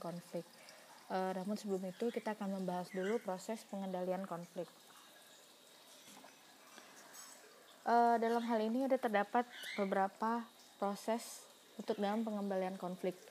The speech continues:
Kita kembali lagi ke pembahasan bahwa konflik itu merupakan pertentangan hubungan kemanusiaan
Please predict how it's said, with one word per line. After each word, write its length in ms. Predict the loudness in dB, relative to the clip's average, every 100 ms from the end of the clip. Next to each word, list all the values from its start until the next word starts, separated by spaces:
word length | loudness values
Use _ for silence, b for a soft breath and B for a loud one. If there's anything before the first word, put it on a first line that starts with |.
| B B B B B -20 -20 -20 -20 -20 -20 -20 -14
Kita 240 | -4 -2 2
kembali 320 | 4 6 6
lagi 300 | 6 4 2
ke 80 | 2
pembahasan 640 | 0 0 0 0 0 2
bahwa 180 | 2 0 -2
konflik 340 | -2 -2 -4
itu 140 | -2
merupakan 420 | -2 -2 -6 -4 -4
pertentangan 640 | -2 -2 -2 -2 -2 0 0
hubungan 420 | 0 0 2 2 0
kemanusiaan 720 | -2 -2 -2 0 0 2